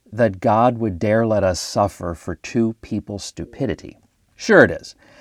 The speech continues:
After all, everyone suffered before us, and more importantly, God himself in the flesh as Jesus lived and took the exact same suffering we live in every day and made it his, and through that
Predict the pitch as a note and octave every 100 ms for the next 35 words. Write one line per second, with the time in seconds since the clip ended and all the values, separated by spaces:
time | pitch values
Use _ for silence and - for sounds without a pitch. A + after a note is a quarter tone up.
0 | - - F#3 G3 - D3 D3+ A#2+ - D3
1 | F#3+ D#3 A#2+ - D3+ D3+ G#2+ F2 G#2+ -
2 | G#2+ G2 F#2 A2+ - - A2 G#2+ A#2+ C3+
3 | C3+ B2+ G#2 - E3 E3 G#2+ F#2+ F#2 G2+
4 | B2+ D3 B2+ A#2 B2+ G2 - C#3 F3 D3+
5 | - A#2+ - F#2 F2+ A2+ C3 E2+ D#2+ -
6 | - _ - A2 C#3 D3 A#2 G#2 A2+ G#2+
7 | C#3 A#2+ B2+ G2+ G2 G2 A#2 C#3+ - D3
8 | B2+ B2 - B2+ A#2+ A#2 G#2+ G2 G2+ _
9 | - G#2 A2+ D3+ E3+ B2 G#2 F2+ - F#2
10 | F2 E2+ - C#3+ D3 D#3+ D#3+ G2 F2 F2
11 | F#2 G2+ F#2 G2 G2 A2 - A2+ F#2 E2+
12 | - - F#2 F2 - - C#3+ E3+ G#3 E3
13 | E3 F3